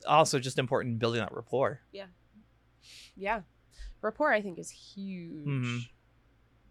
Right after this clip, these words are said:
Speaker 2: Because you have to be comfortable to be, f-, like, upfront with them.
Speaker 1: Oh, yeah.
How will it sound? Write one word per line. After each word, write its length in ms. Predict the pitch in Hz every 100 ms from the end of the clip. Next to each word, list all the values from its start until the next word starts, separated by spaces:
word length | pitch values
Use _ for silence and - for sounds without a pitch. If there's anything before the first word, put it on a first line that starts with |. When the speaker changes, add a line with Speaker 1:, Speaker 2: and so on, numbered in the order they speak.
| _ _ _ _ _ _ _ _ _ _ _
Speaker 2:
Because 300 | 220 214 185
you 100 | 202 196
have 120 | 185
to 100 | -
be 320 | 185 180 165 _
comfortable 600 | - 190 - - 170 147 -
to 120 | 175 - _ _ -
be, 240 | 147 156 _ _ _ _ _ -
f-, 220 | - -
like, 180 | 185 170
upfront 340 | 170 - 175 -
with 140 | -
them. 240 | - 202 185 _ _ -
Speaker 1:
Oh, 100 | 135
yeah. 260 | 113 107